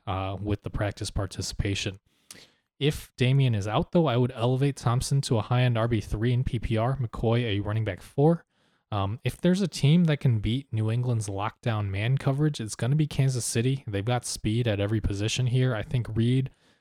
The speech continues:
would likely find ways to get Thompson matched up on New England's linebackers, much like Houston did with Duke Johnson.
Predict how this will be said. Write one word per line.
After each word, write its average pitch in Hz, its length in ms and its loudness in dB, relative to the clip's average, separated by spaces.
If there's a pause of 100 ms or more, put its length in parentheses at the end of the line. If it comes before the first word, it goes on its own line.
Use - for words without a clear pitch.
(140)
would 107 120 -4
likely 113 300 0
find 110 400 -2
ways 117 380 2
to 113 80 -6
get 104 160 -2
Thompson 113 500 -4
matched 104 340 -4
up 123 160 -4
on 101 140 -2
New 104 140 -2
England's 101 320 -2
linebackers, 131 800 0
much - 260 -4
like 101 120 -2
Houston - 440 -2
did 147 200 2
with - 180 -12
Duke 113 160 -4
Johnson. 139 500 0